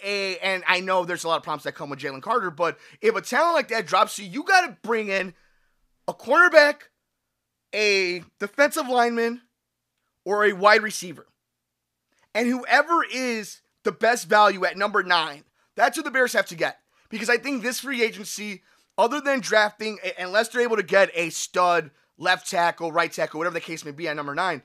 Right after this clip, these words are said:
they're going to invest on the offensive line through free agency, I believe. And if that's the case, then you gotta hit on some of these other things in this draft.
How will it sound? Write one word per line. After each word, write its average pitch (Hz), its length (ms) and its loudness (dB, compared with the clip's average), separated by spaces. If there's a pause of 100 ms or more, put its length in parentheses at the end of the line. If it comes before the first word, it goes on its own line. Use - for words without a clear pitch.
(640)
they're 254 160 4
going 302 260 -2
to 262 120 -6
invest 233 320 0
on 208 180 0
the 175 160 -4
offensive 185 400 -2
line 170 400 -2 (280)
through 226 200 -6
free 185 280 -8
agency, 160 440 -8
I 185 200 2
believe. 151 300 -10 (1000)
And 196 400 -2 (140)
if 180 180 -4
that's 196 240 0
the 196 100 -10
case, 247 380 -4
then 185 180 -6
you 180 120 -14
gotta 165 280 2
hit 190 300 -6
on 165 140 -2
some 165 160 -10
of 170 60 -10
these 160 140 -12
other 151 140 -6
things 147 280 -16
in 143 120 -16
this 135 140 -12
draft. 262 340 -10